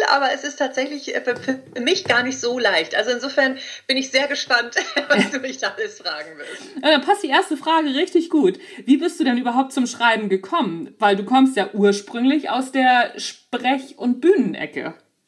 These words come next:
Speaker 1: Das hab ich tatsächlich schon sehr, sehr früh gemacht. Also in der Tat hab ich früher, ähm,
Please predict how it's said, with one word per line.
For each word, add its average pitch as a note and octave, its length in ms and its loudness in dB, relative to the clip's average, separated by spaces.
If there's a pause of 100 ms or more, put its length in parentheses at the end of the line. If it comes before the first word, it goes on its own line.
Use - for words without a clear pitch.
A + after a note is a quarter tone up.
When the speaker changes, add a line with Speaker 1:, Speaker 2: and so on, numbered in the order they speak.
(3250)
Speaker 1:
Das A3 340 -4
hab C4 160 -8
ich - 200 -6
tatsächlich G3+ 460 -2
schon F#3+ 160 -2
sehr, F3 220 0
sehr F3 160 -2
früh F3+ 320 0
gemacht. E3 400 0
Also D#3+ 160 2
in A3+ 220 4
der G#3+ 140 4
Tat F3+ 360 -2
hab F3 140 -4
ich - 260 -2
früher, F3 880 2
ähm, D#3+ 800 -12